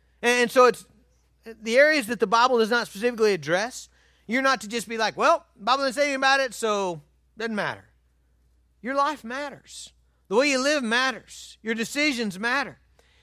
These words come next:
And so you should strive in all of those areas to come to a conviction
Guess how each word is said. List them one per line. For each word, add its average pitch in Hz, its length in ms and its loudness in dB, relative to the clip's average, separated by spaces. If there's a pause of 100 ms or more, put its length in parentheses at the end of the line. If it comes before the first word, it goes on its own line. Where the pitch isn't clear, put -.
(160)
And 208 100 -4
so 247 80 -2
you 262 240 2
should 240 240 -6
strive 254 540 0
in 220 100 0 (100)
all 302 380 6
of 226 180 6
those 170 400 -2
areas 156 800 -4 (640)
to 214 120 -6
come 294 380 4
to 262 140 -2
a 220 120 6
conviction 208 880 -4